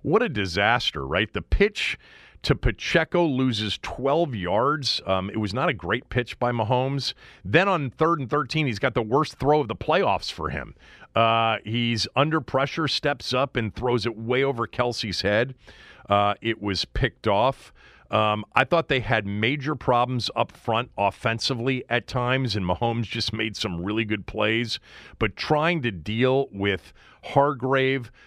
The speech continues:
trying to deal with Armstead, trying to deal with Bosa, um, they certainly in the first half had, um, major issues. Um, you know, it was not a clean game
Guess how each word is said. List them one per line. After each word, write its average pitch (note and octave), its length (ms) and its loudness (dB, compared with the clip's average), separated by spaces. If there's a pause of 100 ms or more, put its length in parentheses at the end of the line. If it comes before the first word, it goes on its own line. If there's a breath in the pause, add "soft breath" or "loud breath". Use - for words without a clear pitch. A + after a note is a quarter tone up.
(100)
trying - 260 -4
to B2 80 -2
deal A#2+ 200 2
with G2+ 100 -2
Armstead, B2+ 720 2
trying A#2+ 280 -2
to G#2 100 -4
deal G2+ 200 0
with E2 240 -6
Bosa, C3 580 2 (380 soft breath)
um, G2 460 0 (100)
they C#3 560 0 (220)
certainly C#3+ 500 0
in C3 80 0
the A2 80 -2
first A#2+ 360 -2
half G#2+ 340 2
had, F#2+ 520 0 (400 loud breath)
um, F2+ 300 0
major A2 720 -2
issues. G#2+ 800 -2
Um, F2+ 680 0 (560 loud breath)
you A2+ 140 0
know, G#2+ 240 0
it B2+ 160 0
was A#2+ 260 0
not D3 300 4
a D3+ 140 0
clean C#3 840 -2
game A2+ 500 0